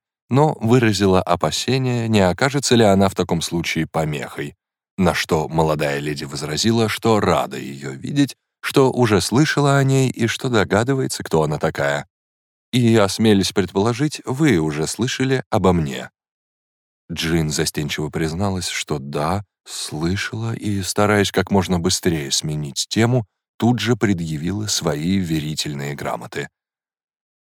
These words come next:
«Миссис Бивер прислала меня спросить, вправду ли будет уместно, если мы придём на ланч. Мы ушли из церкви перед проповедью, потому что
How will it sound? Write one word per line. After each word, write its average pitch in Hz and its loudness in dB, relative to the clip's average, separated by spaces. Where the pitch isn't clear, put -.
«Миссис 117 2
Бивер 131 4
прислала 110 -2
меня 101 -4
спросить, 92 -6
вправду 123 2
ли 107 4
будет 104 2
уместно, 113 2
если 104 0
мы 123 2
придём 107 2
на 107 2
ланч. 73 -4
Мы 110 0
ушли 101 0
из 92 0
церкви 90 0
перед 87 -2
проповедью, 95 0
потому 110 -4
что 104 0